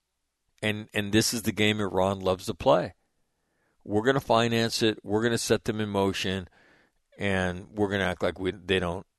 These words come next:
right? They don't belong to us. It's bullshit. It's bullshit. And again, we talk about what happened w-, when General Soleimani got whacked.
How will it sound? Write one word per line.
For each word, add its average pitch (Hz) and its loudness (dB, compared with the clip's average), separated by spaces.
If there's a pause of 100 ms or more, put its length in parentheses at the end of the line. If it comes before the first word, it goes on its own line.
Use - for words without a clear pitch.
(220)
right? 98 -8 (760)
They 104 2
don't 98 0
belong 85 0
to 80 -8
us. - -18 (920)
It's - -2
bullshit. 76 -6 (1800)
It's - -4
bullshit. 165 0
And 117 6
again, 120 2 (420)
we 98 -4
talk 117 6
about 104 8
what 104 4
happened 107 2
w-, - -16
when 101 -4
General 101 2
Soleimani 107 2
got 95 4
whacked. 87 -2